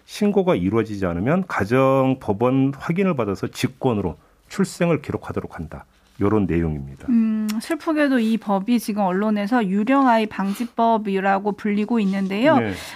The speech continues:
Speaker 2: 어쨌든 이제라도 처리가 되면 좀 다행이다, 이렇게 봐야 될까요?
Speaker 1: 그렇죠. 뭐 얼마 전에 이제 제주 사회,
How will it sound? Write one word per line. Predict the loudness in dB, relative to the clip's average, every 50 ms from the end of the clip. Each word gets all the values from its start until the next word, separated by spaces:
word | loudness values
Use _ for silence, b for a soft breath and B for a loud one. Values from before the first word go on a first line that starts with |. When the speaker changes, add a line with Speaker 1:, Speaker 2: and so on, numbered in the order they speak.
| B
Speaker 2:
어쨌든 | -4 -2 0 0 0 2 4 2 4 4
이제라도 | 4 4 4 2 2 0 2 4 4 4 4 4 2 0
처리가 | -2 -2 -2 0 0 0 2 2 2 2
되면 | 2 2 4 4 4 4
좀 | 4 2 -2 -4
다행이다, | -2 2 4 6 6 6 4 4 2 2 2 0
이렇게 | -2 -2 -2 -2
봐야 | 0 0 0 0
될까요? | 0 0 -2 -2 -2 0 2 2 2 2
Speaker 1:
그렇죠. | 2 2 2 2 2 0 -2 0 0 2
뭐 | 2 2
얼마 | 2 4 4 4 2
전에 | 2 0
이제 | 0 0 -2
제주 | 0 0 2 2 2 2 2 0
사회, | 0 0 0 0 2 2 2